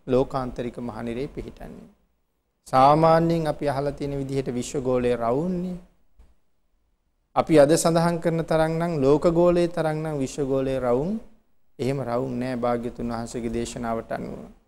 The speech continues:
කෙසේ වෙතත් යම් හැඩයක රවුමක් තියෙන නිසා මේ රවුම් වස්තුන් හතරක් එකට අල්ලගත්තොත්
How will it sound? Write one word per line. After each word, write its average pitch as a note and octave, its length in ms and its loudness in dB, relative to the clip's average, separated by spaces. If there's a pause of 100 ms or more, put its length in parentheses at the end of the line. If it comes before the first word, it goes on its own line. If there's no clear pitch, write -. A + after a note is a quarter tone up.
(440)
කෙසේ E3 300 2
වෙතත් D#3+ 180 -2 (160)
යම් C#3 260 2
හැඩයක D3 400 -4
රවුමක් C3 420 -2
තියෙන B2+ 260 -6
නිසා A#2+ 560 -4 (760)
මේ D3+ 140 4
රවුම් D3 420 6 (100)
වස්තුන් F#3 540 4
හතරක් F3+ 500 2
එකට D#3+ 280 -4
අල්ලගත්තොත් B2+ 720 -2